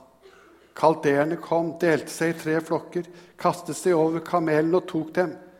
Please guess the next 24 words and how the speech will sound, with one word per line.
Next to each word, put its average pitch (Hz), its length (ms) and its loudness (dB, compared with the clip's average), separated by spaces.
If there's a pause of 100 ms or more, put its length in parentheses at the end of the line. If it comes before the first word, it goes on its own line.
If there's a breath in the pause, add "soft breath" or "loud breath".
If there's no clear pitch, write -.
(280 loud breath)
Tjenerne 175 540 6
hogg 156 340 -2
de 170 160 2
ned 147 320 -2
med 156 140 -4
sverd. - 540 -6 (840 soft breath)
Jeg 127 100 -2
var 131 140 0
den 156 160 -4
eneste 139 480 -2
som 131 100 -16
slapp 165 300 -8
unna, 123 240 -8 (720 soft breath)
og 120 120 -12
kan 123 120 -6
fortelle 107 500 -10
deg 117 180 -8
det." 151 120 -12 (1160)
Mens 127 160 -2
han 151 160 0
ennå 151 480 2
talte, 143 480 2
kom 135 280 -4
det 156 120 -6